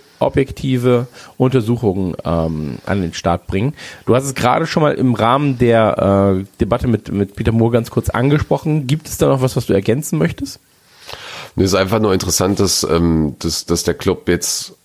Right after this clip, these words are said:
Speaker 2: äh, zweimal im Education City Stadion halt spielt. Das ist, glaub ich, eines der Hauptstadien
Speaker 1: Hm.
Speaker 2: auch für die W M. Ein bisschen, ist, glaub ich, zehn Kilometer von der Hauptstadt entfernt. Und, ähm, ja, das, äh,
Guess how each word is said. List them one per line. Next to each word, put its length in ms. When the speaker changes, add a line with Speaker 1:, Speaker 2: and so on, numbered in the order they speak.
Speaker 2:
äh, 360
zweimal 400
im 80
Education 540
City 240
Stadion 380
halt 140
spielt. 340
Das 100
ist, 40
glaub 120
ich, 100
eines 180
der 160
Hauptstadien 500
Speaker 1:
Hm. 80
Speaker 2:
auch 80
für 140
die 140
W 60
M. 240
Ein 60
bisschen, 400
ist, 100
glaub 120
ich, 80
zehn 180
Kilometer 400
von 140
der 100
Hauptstadt 340
entfernt. 480
Und, 720
ähm, 540
ja, 320
das, 480
äh, 100